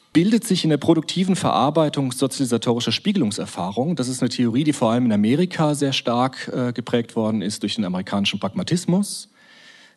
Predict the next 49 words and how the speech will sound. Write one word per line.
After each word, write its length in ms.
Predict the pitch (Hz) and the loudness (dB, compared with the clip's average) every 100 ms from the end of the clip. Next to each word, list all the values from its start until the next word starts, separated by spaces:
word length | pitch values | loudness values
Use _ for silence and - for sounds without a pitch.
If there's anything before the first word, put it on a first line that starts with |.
| - | -2
Da 160 | 95 | 0
vor 220 | 110 107 95 | 0 0 0
allem 160 | 113 | 0
Theorien 540 | 113 107 98 117 135 123 | 0 0 2 4 2 2
von 200 | 113 98 | 0 2
George 260 | 101 101 113 | 0 0 0
Herbert 260 | 101 98 | -2 0
Mead, 300 | 110 143 175 | 0 0 -2
zum 160 | - 123 | -2 -2
Beispiel 320 | 113 - 117 | -2 0 0
John 220 | 110 107 | 2 2
Dewey, 440 | 107 127 143 143 117 | 2 4 4 4 4
William 280 | 117 113 107 | 2 2 2
James, 420 | 110 135 165 151 | 2 2 0 -2
die 100 | 131 | -2
gesagt 380 | 110 120 117 - | 0 -2 -2 -4
haben, 140 | 113 | -4
Identität 800 | - 107 113 107 131 131 165 190 | -2 -2 -2 -4 0 2 2 0
ist 120 | 147 | -4
eigentlich 520 | 113 117 143 139 123 | -4 -4 -2 -4 -6
die 80 | 113 | -6
Fähigkeit, 920 | - - 190 120 - - 90 117 - | -4 0 0 0 -4 -6 -4 -4 -4
die 100 | - | -4
im 80 | 104 | -2
Individuum 440 | 110 101 104 143 113 | -2 -4 -2 -2 -2
heranreift, 920 | 95 82 117 135 170 180 202 - - - - - - - - | -4 -4 -4 -4 -2 -4 -6 -12 -20 -20 -20 -20 -20 -20 -10
sich 340 | - 160 - | -2 -2 0
selbst 480 | 135 151 196 - - | 0 2 0 -2 -2
aus 180 | 165 180 | -2 -2
der 120 | 156 | -4
Perspektive 600 | 156 143 139 - 180 156 | -4 -4 -6 -4 -2 -2
eines 200 | 131 127 | -2 -4
anderen 380 | 156 175 143 131 | -2 -2 -2 0
sehen 240 | 131 123 | 0 0
zu 100 | 98 | -4
können. 360 | 101 98 73 67 | -8 -10 -10 -14
Das 160 | - 110 | -8 -4
heißt, 200 | 113 - | -4 -4
im 180 | 135 123 | -6 -4
Zuge 300 | - 202 165 | -2 0 0
meiner 200 | 131 113 | 0 0
Biografie 540 | 117 113 107 - 160 | -2 -4 -4 -2 -4
kann 260 | 156 127 180 | -2 -2 0
ich 200 | 185 - | 0 -2
gewissermaßen 560 | 143 143 127 123 - | -4 -2 -2 -2 -4
durch 180 | 110 101 | -4 -2
Rollen- 280 | 98 139 196 | 0 2 2
und 120 | 160 | -2
Perspektivübernahmen 1120 | - - 117 170 180 - 98 80 73 - 135 | -6 -10 -6 -4 -4 -4 -6 -6 -8 -10 -10